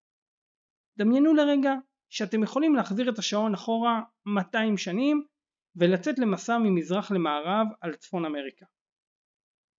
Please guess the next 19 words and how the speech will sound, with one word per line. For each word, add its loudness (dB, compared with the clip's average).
אין 2
לכם 0
מושג 0
מה 2
יש 0
מעבר 0
למישורים 0
הגדולים 0
של -6
לב 2
אמריקה, 0
ושבכלל 0
יש -2
רכס -4
הרים, 0
הרוקיז, 0
שיפריע 0
לכם -2
בדרך. -8